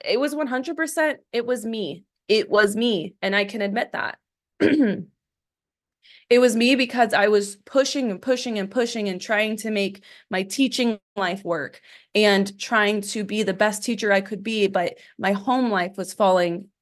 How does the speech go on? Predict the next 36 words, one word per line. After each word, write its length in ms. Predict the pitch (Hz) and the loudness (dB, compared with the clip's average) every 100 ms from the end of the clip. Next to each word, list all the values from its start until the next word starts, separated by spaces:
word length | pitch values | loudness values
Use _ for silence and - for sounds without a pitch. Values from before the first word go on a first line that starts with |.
| - | -6
apart. 600 | 185 - 165 - - - - - _ - | -6 0 0 0 -4 -20 -20 -20 _ 2
And 420 | 214 196 190 190 - | 6 6 4 -2 2
I 140 | 220 | 2
was 220 | 220 208 | 4 2
not 320 | 202 185 - - | 0 -2 -4 -8
treating 480 | - 262 254 220 | -2 0 2 0
him 260 | 202 202 180 | -2 -2 -4
the 140 | 175 | -4
way 480 | 180 196 190 180 170 185 | -2 2 4 4 0 0
that 240 | 180 - _ _ _ _ | -2 -2 _ _ _ _
I 100 | 123 | -2
call 260 | 196 - 190 | -2 -2 -4
him 200 | 185 160 | -4 -6
my 140 | 151 | -6
king. 480 | 117 - 156 131 196 _ _ _ _ _ _ - | -10 -8 -8 -8 -14 _ _ _ _ _ _ 0
I 160 | 240 | 4
<laughs> 120 | 285 277 | 6 6
was 160 | 247 | 6
not 440 | 240 226 214 175 - | 6 6 6 4 0
treating 640 | - 285 277 254 208 - _ - | 0 2 4 4 0 -4 _ -14
him 340 | 226 240 214 | -6 -2 0
the 100 | 196 | 0
way 360 | 190 220 208 196 | 4 4 4 2
that, 200 | 185 165 | -2 -2
like, 320 | 170 135 - - | -2 -2 -6 -4
I 180 | 196 226 | -2 0
believe 500 | 226 196 180 170 175 | -2 -4 -2 -4 -6
a 80 | - | -10
queen, 720 | 196 - 247 247 180 190 254 - _ | -10 -4 -2 0 0 -2 -4 -10 _
which 260 | 196 202 202 | 0 0 2
is 140 | 202 | -2
what 160 | 196 175 | 0 0
I 80 | |
am, 560 | 160 - 262 185 156 180 - _ _ | -2 -4 -4 -4 -6 -8 -14 _ _
should 280 | - 233 - | -4 -4 -4
tr-, 260 | - - | -10 -20